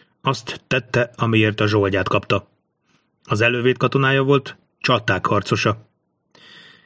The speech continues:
Érezte, hogy elönti a harc iránti lelkesedés. Ez a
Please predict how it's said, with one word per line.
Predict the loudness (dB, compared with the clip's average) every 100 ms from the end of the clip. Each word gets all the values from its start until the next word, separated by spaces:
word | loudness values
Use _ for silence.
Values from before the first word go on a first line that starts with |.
| _ -2
Érezte, | -2 -2 0
hogy | 0 2
elönti | 0 -2 -2 0
a | 2
harc | 0 0 -2 -2
iránti | 0 2 2 0
lelkesedés. | 0 0 -2 0 0 0 -4 -14 -20 _ _ _ -4
Ez | 0 2
a | 0 -2